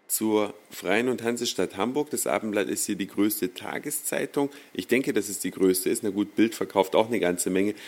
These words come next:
Aber im Prinzip ist es auch wurscht, gehören beide dem Springer-Konzern. Und in dem Abendblatt-Artikel steht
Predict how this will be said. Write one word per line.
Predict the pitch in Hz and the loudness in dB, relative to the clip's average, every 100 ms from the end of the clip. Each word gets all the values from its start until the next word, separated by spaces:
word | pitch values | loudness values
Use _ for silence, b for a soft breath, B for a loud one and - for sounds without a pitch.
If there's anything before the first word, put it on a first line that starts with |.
| B | B
Aber | - 120 | 8 8
im | 117 | 8
Prinzip | 131 - 170 | 0 0 0
ist | 143 | -2
es | 117 | 0
auch | 101 98 | -2 2
wurscht, | 117 160 - | 2 2 -2
gehören | - 113 113 110 B B B - | 0 2 0 -2 B B B 2
beide | 104 131 143 | 4 4 0
dem | 127 117 | 0 -2
Springer-Konzern. | - - 147 170 - 98 95 104 113 135 B B B - | -2 -4 -2 -2 -2 -2 0 0 0 -4 B B B 4
Und | 117 117 | 4 4
in | - 113 117 | -4 -2 -2
dem | 113 | -2
Abendblatt-Artikel | - 135 151 143 123 - 104 - - - 117 127 - - | -2 -6 -6 -4 -4 -2 -4 -4 -10 -2 2 2 0 -10
steht | - - 117 | -10 -2 -2